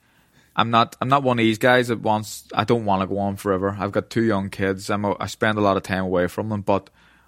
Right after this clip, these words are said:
while I can still be a world champion and believe that I can be a world champion and still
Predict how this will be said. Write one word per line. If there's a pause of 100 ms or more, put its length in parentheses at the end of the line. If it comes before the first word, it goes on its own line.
(120)
while
I
can
still (920)
be
a
world
champion (340)
and
believe
that
I
can
be
a
world
champion
and
still